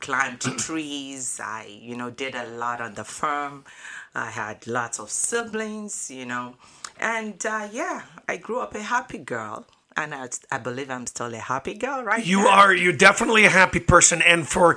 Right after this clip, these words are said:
Speaker 2: your first time in front of the microphone on a podcast,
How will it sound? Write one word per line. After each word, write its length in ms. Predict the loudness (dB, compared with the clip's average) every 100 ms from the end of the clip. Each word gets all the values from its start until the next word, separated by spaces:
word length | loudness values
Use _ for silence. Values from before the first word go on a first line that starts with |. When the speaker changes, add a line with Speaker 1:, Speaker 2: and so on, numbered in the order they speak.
| 0 -12 0
Speaker 2:
your 160 | 4 4
first 460 | 6 6 8 6
time 380 | 8 8 8 4
in 160 | 0 0
front 300 | 4 4 6
of 60 | 4
the 80 |
microphone 840 | 8 8 8 2 2 6 4 4 4
on 220 | 4 4
a 40 |
podcast, 1300 | 2 6 8 8 2 2 6 8 6 6 6 4